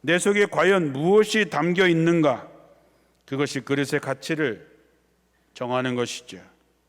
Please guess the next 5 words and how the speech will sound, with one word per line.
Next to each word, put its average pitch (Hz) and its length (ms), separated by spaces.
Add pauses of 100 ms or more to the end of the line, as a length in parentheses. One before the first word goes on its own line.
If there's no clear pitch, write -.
(1160)
여러분에게 127 640
무엇이 139 500
담겨져 131 480
있느냐에 127 480
따라서 110 500